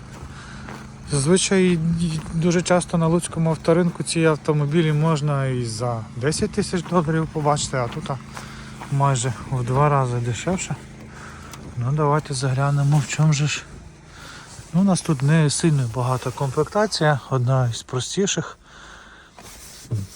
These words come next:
Шестиступка, старт-стоп, кнопка. Ну, в принципі, нічого такого цікавого, але прикольний варіант.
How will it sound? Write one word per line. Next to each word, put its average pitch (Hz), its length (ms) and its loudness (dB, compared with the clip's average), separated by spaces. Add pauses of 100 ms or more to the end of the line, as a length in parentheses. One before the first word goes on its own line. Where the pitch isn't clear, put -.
(220)
Шестиступка, 160 920 0 (440)
старт-стоп, 151 720 -2 (540)
кнопка. 160 540 2 (480)
Ну, 190 80 0
в 143 40 -2
принципі, 117 680 -6 (1700)
нічого 113 300 -4
такого 117 540 0 (1500)
цікавого, 180 720 2 (360)
але 151 80 -8
прикольний 175 540 0
варіант. 131 440 4